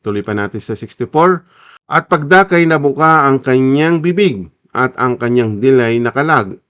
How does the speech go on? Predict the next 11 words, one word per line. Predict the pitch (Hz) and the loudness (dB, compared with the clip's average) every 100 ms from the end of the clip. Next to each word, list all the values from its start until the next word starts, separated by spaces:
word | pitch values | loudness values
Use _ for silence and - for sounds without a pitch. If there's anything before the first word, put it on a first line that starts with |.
| - | -10
at | 113 | -10
siya'y | - 120 127 135 | -6 -2 2 2
nagsalita | 135 - 139 143 131 98 _ _ _ _ - 113 | 0 -2 -4 -2 -2 -4 _ _ _ _ -10 -2
na | 120 139 151 - | 2 2 0 -4
pinupuri | 120 113 104 127 135 139 139 | -2 -2 -2 2 4 4 2
ang | 135 127 | -2 -2
Diyos. | 127 151 110 - - - _ _ _ - | 0 0 0 -4 -20 -20 _ _ _ -2
At | 165 403 - _ | 0 0 -2 _
nasidlan | 143 147 151 135 170 185 | -6 0 0 0 0 2
ng | 160 143 170 | 0 -2 -2
takot | 180 165 147 | -2 0 -2